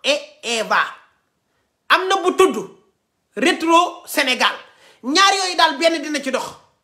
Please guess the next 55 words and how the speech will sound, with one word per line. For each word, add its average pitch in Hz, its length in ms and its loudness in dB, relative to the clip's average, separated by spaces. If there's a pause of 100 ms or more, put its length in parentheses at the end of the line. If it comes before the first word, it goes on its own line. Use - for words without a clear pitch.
(440)
Su 254 160 -14
ci 285 100 -4
benn 330 300 -2
doxul 285 240 -2
nag, 285 140 0 (540)
amu 294 200 0
leen 285 160 -4
sens. - 460 -2
Ngeen 247 220 -2
seetaan 269 300 0
ko 254 140 -6
ci 262 100 -4
site 196 200 -4
bi. - 80 -20 (280)
Su 294 100 -6
ci 285 80 -4
benn 285 260 0
doxee 262 220 0
ma 240 100 0
wan 233 220 0
ko, 220 80 -12
parce 247 200 -2
que 269 120 0
man 269 140 -2
yooyu 277 220 2
rek 285 120 0
laay 294 160 2
defee 240 200 -4
live 214 240 -2
di 175 60 -10
wane 214 220 -4
samay 196 220 -10
bagage. 175 320 -8 (300)
Président 311 440 2
Capo 294 300 -2
du 311 80 -4
ma 294 100 2
ko 233 80 -6
fa 220 80 -6
def. - 240 -8 (220)
Fii 320 200 2
du 330 80 0
ma 302 120 2
ko 254 80 -6
fa 214 100 -4
def. 196 220 -10 (400)
Léegi 349 260 0
da 359 60 -2
ngeen 381 140 -4
may 370 140 0
topp 294 240 0
ci 262 100 -8
compte 269 240 -2
yi, 233 220 -10
Adama 302 360 2